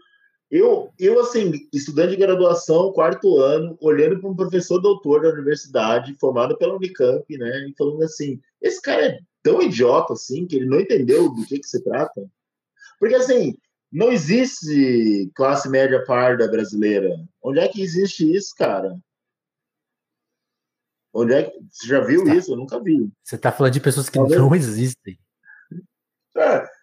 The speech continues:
Speaker 1: né? Porque, assim, o nível de idealização do problema chegou num ponto, ah, a gente não tem como mais inven-, afetar quem se importa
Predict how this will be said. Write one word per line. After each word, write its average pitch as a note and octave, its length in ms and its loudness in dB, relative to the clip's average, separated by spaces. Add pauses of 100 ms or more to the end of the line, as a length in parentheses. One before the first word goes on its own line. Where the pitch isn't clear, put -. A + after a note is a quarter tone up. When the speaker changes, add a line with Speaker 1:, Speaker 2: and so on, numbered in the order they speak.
(140)
Speaker 1:
né? - 380 0 (140)
Porque, - 160 -2
assim, A3+ 440 0 (1400)
o F3+ 120 -2
nível B3 440 2
de E3+ 560 0
idealização E3+ 1300 0
do A2+ 200 -4
problema A2+ 680 0
chegou C#3+ 220 0
num F3+ 180 -2
ponto, D3 640 -2 (140)
ah, D3 340 0
a A#2+ 60 -2
gente C#3+ 220 -4
não F3+ 200 0
tem F#3+ 200 0
como F3+ 280 -2
mais E3 360 0 (600)
inven-, D3+ 460 0 (100)
afetar E3 840 0 (260)
quem - 140 -10
se F3 120 -4
importa F3 840 0